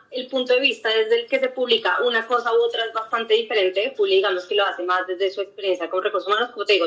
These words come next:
yo experiencia de recursos humanos no he tenido, he tenido la experiencia más desde lo del candidato.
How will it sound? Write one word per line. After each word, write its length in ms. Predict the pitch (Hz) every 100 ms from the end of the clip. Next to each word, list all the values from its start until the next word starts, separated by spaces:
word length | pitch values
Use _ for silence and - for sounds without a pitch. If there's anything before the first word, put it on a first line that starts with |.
| 160
yo 100 | 190
experiencia 400 | 180 196 185 196
de 60 |
recursos 260 | 208 196 175
humanos 260 | 196 180 185
no 60 |
he 60 | 190
tenido, 320 | 190 196 226
he 40 |
tenido 240 | 226 190 180
la 80 | 185
experiencia 480 | - 214 190 175
más 220 | 160 185 185
desde 200 | 180 202
lo 100 | 202
del 180 | 208
candidato. 720 | - 208 214 190 180 190 285